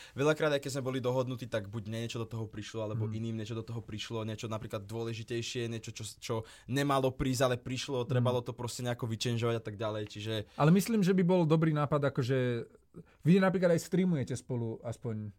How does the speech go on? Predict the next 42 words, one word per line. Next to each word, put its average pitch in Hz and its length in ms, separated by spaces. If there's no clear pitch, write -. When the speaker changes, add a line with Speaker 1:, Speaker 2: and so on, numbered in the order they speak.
Speaker 2:
e, 107 400
raz 110 80
Speaker 1:
No 147 100
Speaker 2:
za - 80
Speaker 1:
teraz, 226 220
Speaker 2:
čas, 190 80
hej. 139 100
Speaker 1:
teraz, 202 300
e, 170 100
akože 147 300
ja 160 100
sa 175 140
snažím 131 480
streamovať, 127 580
Speaker 2:
Mhm. 156 80
Speaker 1:
e, 117 40
s 104 120
ľuďmi 113 360
a 120 160
napríklad 135 360
včera 175 320
sme 160 340
mali 147 280
takú 143 240
halu, 139 240
že 127 160
ja 127 160
som, 180 240
lebo 143 180
Dušan 196 460
je 147 160
vlastne 143 320
prvý 185 240
takto 165 240
youtuber, 143 340
ktorý 139 240
si 131 140
kúpil 143 400
H 110 160
T 127 160
C - 100
Vive, 113 380